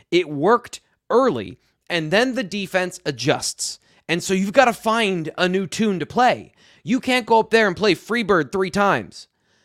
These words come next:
Um, and that's the problem, is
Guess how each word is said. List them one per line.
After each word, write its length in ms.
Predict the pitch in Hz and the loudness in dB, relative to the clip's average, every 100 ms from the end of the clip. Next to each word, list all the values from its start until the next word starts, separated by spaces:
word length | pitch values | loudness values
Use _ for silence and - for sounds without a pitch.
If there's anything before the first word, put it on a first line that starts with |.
| _ _ | _ _
Um, 440 | 160 170 165 147 - _ _ | 2 2 2 -2 -10 _ _
and 240 | 180 175 139 | -6 -4 0
that's 320 | 202 226 - | 0 0 -2
the 120 | 190 | -6
problem, 720 | - 196 196 196 175 104 - _ _ _ - | -2 4 6 6 2 -4 -10 _ _ _ -2
is 360 | 165 151 123 | -2 -2 -10